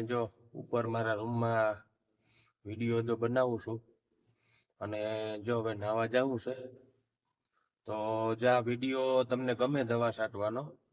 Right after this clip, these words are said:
જે કેળમાં અમે બીજો રાઉન્ડ દવાનો છાંટ્યો, તો જો વીડિયો ગમે તો વીડિયોને like, શેર અને સબસ્ક્રાઇબ કરી દીજો અને ચેનલને સબસ્ક્રાઇબ કરી લીજો આપણી. અમુક લોકો વીડિયો જોઈ છે પણ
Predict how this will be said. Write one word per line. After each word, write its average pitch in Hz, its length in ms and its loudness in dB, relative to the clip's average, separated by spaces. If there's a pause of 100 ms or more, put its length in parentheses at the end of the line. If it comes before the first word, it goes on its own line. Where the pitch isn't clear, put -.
(840)
જે 110 420 2
કેળમાં 123 680 2
અમે 123 220 2
બીજો 120 300 2
રાઉન્ડ 120 360 2
દવાનો 117 380 2
છાંટ્યો, 135 380 -4 (1300)
તો 113 440 2
જો 123 160 2
વીડિયો 127 340 2
ગમે 131 240 2
તો 127 180 2
વીડિયોને 127 380 0
like, 123 280 2
શેર 131 300 0
અને 117 160 0
સબસ્ક્રાઇબ 123 520 -2
કરી 135 220 0
દીજો 117 320 -2 (1120)
અને 113 640 2
ચેનલને 131 380 2
સબસ્ક્રાઇબ 131 460 0
કરી 123 240 0
લીજો 117 240 0
આપણી. 113 440 0 (1400)
અમુક 127 280 -2
લોકો 135 600 2
વીડિયો 131 360 0
જોઈ 135 240 4
છે 131 140 -4
પણ 120 200 0